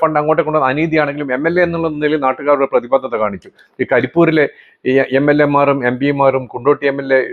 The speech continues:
ടി വി ഇബ്രാഹിമിനൊക്കെ അവിടുത്തെ ജനങ്ങളോട് എന്ത് തരത്തിലുള്ള പ്രതിബദ്ധത കാണിച്ചത്? ബിരിയാണി ചെമ്പിൽ മയങ്ങിക്കിടക്കുകയല്ലാതെ ഈ വിഷയത്തിന് വേണ്ടി എപ്പോഴാണ് ഇടപെട്ടത്? കഴിഞ്ഞ ആഴ്ച. ഇപ്പോൾ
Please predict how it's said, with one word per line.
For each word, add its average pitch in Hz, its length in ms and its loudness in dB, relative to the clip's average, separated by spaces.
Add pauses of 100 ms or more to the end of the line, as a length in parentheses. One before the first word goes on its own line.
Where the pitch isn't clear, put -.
(140)
ടി 120 100 -4
വി 139 120 -2
ഇബ്രാഹിമിനൊക്കെ 135 640 -2
അവിടുത്തെ 127 320 2
ജനങ്ങളോട് 135 320 2
എന്ത് 131 400 0
തരത്തിലുള്ള 147 440 2
പ്രതിബദ്ധത 139 400 -2
കാണിച്ചത്? 139 460 -4 (280)
ബിരിയാണി 139 500 2
ചെമ്പിൽ 139 280 2 (360)
മയങ്ങിക്കിടക്കുകയല്ലാതെ 135 1000 2
ഈ 131 120 0
വിഷയത്തിന് 147 500 -2
വേണ്ടി 135 160 0
എപ്പോഴാണ് 156 360 2
ഇടപെട്ടത്? 143 460 0
കഴിഞ്ഞ 143 300 2
ആഴ്ച. - 160 -2 (560)
ഇപ്പോൾ 143 200 0